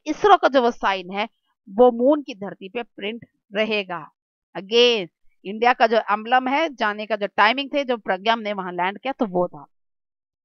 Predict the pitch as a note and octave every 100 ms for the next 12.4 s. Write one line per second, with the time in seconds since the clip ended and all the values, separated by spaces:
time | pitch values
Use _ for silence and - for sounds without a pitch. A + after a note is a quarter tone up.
0 | _ C4+ - B3 C#4 - A3+ F#3+ F#3 G#3+
1 | C4+ _ - - E4+ - D#4 E4 - C#4
2 | G#3+ F3 D3+ D3 D#3 _ _ _ _ _
3 | _ _ - - F4+ - A#4 A4 F#4 E4+
4 | D4 C#4 B3+ G#3+ F#3+ F3+ E3+ G3+ A#3 G3+
5 | - D4+ D#4 C4 - A#3 G3+ A3 A#3 G#3
6 | A#3+ B3 - F#3+ G#4 C4+ A#3+ C#4 A#3 A#3
7 | B3 G#3 D#3+ A#2+ A#2 _ D3 _ _ _
8 | _ - - - D#4 F#4 - D4 D4+ F4+
9 | - C4+ C#4+ C#4 C4 D4+ C#4+ C4 A3+ G#3+
10 | C4+ B3+ B3 A3 G3 F3+ F#3 B3 - G3+
11 | - - D4 - E3+ C3+ _ D#3 _ _
12 | _ - B3+